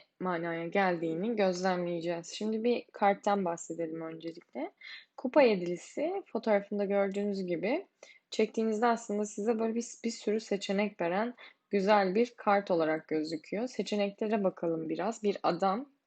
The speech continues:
seçeneklerine bakıyor ve böyle bir şey olmuş yani, aa, şaşırmış ve mutlu olmuş. Bir kadın var, e, yanında bir kurtarıcı var. İşte bu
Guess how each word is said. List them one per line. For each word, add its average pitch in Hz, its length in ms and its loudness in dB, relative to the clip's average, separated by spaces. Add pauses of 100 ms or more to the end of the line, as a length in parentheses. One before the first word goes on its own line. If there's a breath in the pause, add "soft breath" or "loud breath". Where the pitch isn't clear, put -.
(380)
seçeneklerine 170 840 -4
bakıyor 175 540 -4 (600 loud breath)
ve 190 80 6
böyle 190 260 6
bir 196 320 4
şey 190 300 4
olmuş 165 360 0
yani, 175 280 -4
aa, 175 220 -6
şaşırmış 185 680 -2
ve 185 40 0
mutlu 175 380 0
olmuş. 165 520 -2 (600 loud breath)
Bir 202 180 4
kadın 214 420 4
var, 165 360 0
e, 185 80 2 (380)
yanında 190 420 2
bir 190 100 -2
kurtarıcı 185 720 0
var. 160 340 -2
İşte - 300 -6
bu 175 200 -4